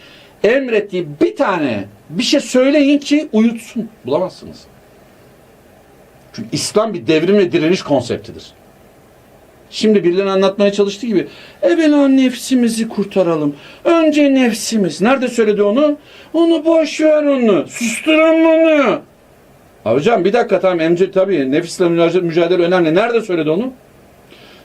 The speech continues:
Niye onu soruyor? Susturun onu.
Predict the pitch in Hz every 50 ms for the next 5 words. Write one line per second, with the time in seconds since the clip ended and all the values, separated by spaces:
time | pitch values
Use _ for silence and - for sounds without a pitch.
0 | - 214 233 285 330 339 339 339 339 339 339 339 339 349 339 339 - - 339 330
1 | 330 320 320 320 311 302 294 285 277 254 233 220 208 196 202 - 262 285 226 -
2 | - - 311 339 349 427 339 339 339 320 320 311 294 285 262 226 196 165 143 127